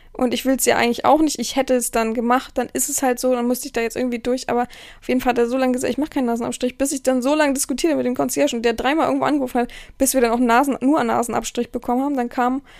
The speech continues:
am Donnerstagmorgen um zehn Uhr dreißig, obwohl wir zehn Uhr gesagt haben, naja, ne, zehn Uhr, ähm, ein Mensch ins Zimmer,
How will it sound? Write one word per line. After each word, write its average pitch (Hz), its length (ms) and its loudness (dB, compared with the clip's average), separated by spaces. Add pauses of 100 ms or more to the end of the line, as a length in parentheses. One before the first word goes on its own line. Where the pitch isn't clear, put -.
(160)
am 226 160 0
Donnerstagmorgen 247 760 2
um 233 140 -4
zehn 254 500 -2
Uhr 240 120 -4
dreißig, 233 400 0
obwohl 214 180 -6
wir 226 80 -8
zehn - 180 -6
Uhr 370 120 -2
gesagt 311 280 -2
haben, 294 120 -4
naja, - 240 -6 (140)
ne, 294 140 -4 (460)
zehn 247 280 0
Uhr, 277 420 2
ähm, 240 400 0 (720)
ein 226 180 0
Mensch 320 240 2
ins 269 180 -2
Zimmer, 277 500 0